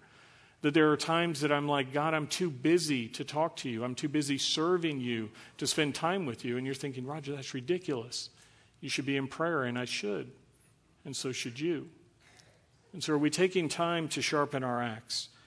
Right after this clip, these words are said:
Are we taking these times to withdraw? And I know you can feel like you're losing time in productivity, but if you don't take time to stop, to pray, to plan,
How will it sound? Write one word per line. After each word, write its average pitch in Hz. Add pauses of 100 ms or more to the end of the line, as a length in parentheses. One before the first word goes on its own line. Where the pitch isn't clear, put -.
(540)
Are 135
we 139
taking 151
these 143
times 160
to 143
withdraw? 127 (880)
And 151
I 156
know 170
you 185
can 156
feel 170
like 151
you're 143
losing 156
time 156
in 135
productivity, 135
but 131
if 131
you 147
don't 190
take 165
time 160
to 131
stop, 160
to -
pray, 160
to -
plan, 147